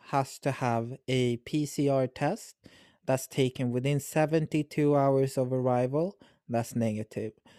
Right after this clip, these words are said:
You enter the island, you get tested straight away, you need to quarantine, you get tested, what, like, uh,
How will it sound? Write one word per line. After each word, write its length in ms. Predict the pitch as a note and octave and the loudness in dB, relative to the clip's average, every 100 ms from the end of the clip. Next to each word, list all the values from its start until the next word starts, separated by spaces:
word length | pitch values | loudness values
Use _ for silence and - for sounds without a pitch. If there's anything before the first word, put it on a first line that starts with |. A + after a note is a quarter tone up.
| _ - | _ -4
You 200 | B2 C3+ | 4 6
enter 360 | C#3+ D#3 D#3+ | 6 4 2
the 80 | D3+ | 6
island, 560 | D3+ D3 D3 D#3 E3+ E3+ | 6 6 6 4 4 0
you 120 | A#2+ | -2
get 260 | A#2+ A2+ - | -2 -4 -4
tested 420 | C#3+ - C#3+ C3+ | -6 -2 -4 -4
straight 400 | - D3 C#3+ D#3 | 0 0 0 0
away, 320 | D#3 D#3 D#3+ | 0 2 0
you 220 | D3+ A#2+ | 0 0
need 180 | A#2 A2+ | 0 -2
to 80 | - | -6
quarantine, 840 | - D3+ D#3+ E3 - D#3+ D#3 D#3 - - - _ | 0 4 4 4 2 0 0 -2 -8 -14 -20 _
you 140 | B2 | 0
get 340 | B2 B2+ A#2+ - | 4 4 4 -2
tested, 640 | - B2+ - C3 A2+ A2 | 0 0 0 2 2 2
what, 400 | A#2+ B2 - - | 2 2 0 -2
like, 400 | A2+ G#2 G#2+ - | 0 0 -2 -2
uh, 300 | A2 A2 | 0 0